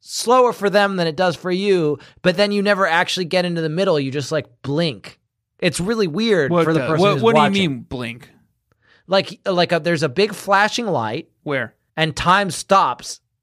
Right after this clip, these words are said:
Speaker 1: in the event horizon. Don't make me explain black holes to you. It's very complicated.
Speaker 2: I've seen Event Horizon.
Speaker 1: I'm not talking about the
Speaker 2: Where
Speaker 1: movie.
Speaker 2: we're
Speaker 1: We've
Speaker 2: going, we
Speaker 1: gotta
Speaker 2: don't
Speaker 1: go.
Speaker 2: need eyes.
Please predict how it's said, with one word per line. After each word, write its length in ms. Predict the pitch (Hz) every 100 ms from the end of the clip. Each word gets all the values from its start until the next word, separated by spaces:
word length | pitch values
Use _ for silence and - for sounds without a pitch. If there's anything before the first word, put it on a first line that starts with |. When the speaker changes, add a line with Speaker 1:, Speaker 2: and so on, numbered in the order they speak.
| _ _
Speaker 1:
in 180 | 220 294
the 280 | 311 311 262
event 340 | 190 294 320
horizon. 540 | 226 170 127 110 95 120
Don't 240 | 262 359
make 160 | 349 320
me 120 | 285
explain 340 | 190 - 214 180
black 220 | 170 160
holes 240 | 165 170
to 120 | - 127
you. 120 | 104
It's 120 | 113
very 240 | - 254 285
complicated. 520 | 196 196 151 - 190
Speaker 2:
I've 120 | 240
seen 320 | - - 180 151
Event 280 | 120 110
Horizon. 560 | 120 101 87 95 98 107 _ _ _
Speaker 1:
I'm 200 | - 240
not 220 | 285 269 -
talking 260 | 208 208
about 200 | 196 180
the 60 | 151
Speaker 2:
Where 140 | 147 208
Speaker 1:
movie. 80 | 285
Speaker 2:
we're 80 |
Speaker 1:
We've 80 | 349
Speaker 2:
going, 180 | 320 311
we 60 | 294
Speaker 1:
gotta 180 | 311
Speaker 2:
don't 100 | 269
Speaker 1:
go. 60 | 233
Speaker 2:
need 200 | 294 285
eyes. 680 | 220 180 147 120 120 -